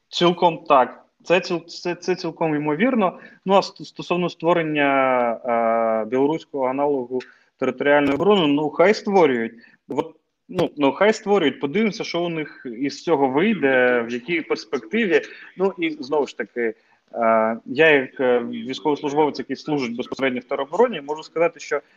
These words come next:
е, концепція тероборони зараз зазнає певних змін, е, і її починають змінювати, вносити певні зміни прямо от на ходу, тому що стає зрозуміло, що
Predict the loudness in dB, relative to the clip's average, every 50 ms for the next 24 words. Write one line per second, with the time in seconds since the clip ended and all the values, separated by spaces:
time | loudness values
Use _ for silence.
0 | -20 _ _ -2 0 0 2 2 2 0 0 0 0 4 4 4 4 2 -4 -8
1 | -8 -8 -2 2 4 4 6 6 4 2 0 -2 -4 -4 -4 -4 -2 -2 -2 0
2 | 0 -2 -2 -4 -6 -2 0 2 2 2 2 0 -2 -4 -6 -8 -6 -6 -6 -4
3 | -4 -4 -4 0 0 0 2 0 -4 -8 -8 -10 -10 -12 -14 -14 -10 -8 -8 -8
4 | -8 -10 -12 _ _ -20 _ _ _ -4 -2 -2 -2 -2 -6 -6 -6 -6 -6 -8
5 | -8 -8 -8 -10 -10 -8 -8 -8 -8 -8 -10 -12 -6 -6 -6 -6 -4 -2 0 2
6 | 2 2 0 -2 -6 -8 -8 -6 -6 -4 -4 -6 -4 0 -2 -2 -2 -2 -6 -6
7 | -6 -6 -4 0 0 0 0 -2 -6 -6 -8 -2 -2 -2 -2 0 -4 -6 -4 -6
8 | -4 -2 -2 -4 -2 2 2 2 2 2 0 -4 -6 -6 -6 -8 -8 -8 -8 -6
9 | -6 -6 -6 -6 -8 -12 -12 -12 -16 -18 -8 -4 -2 0 0 0 -2 -4 -10 -14
10 | -10 -6 -6 -4 -2 -2 -4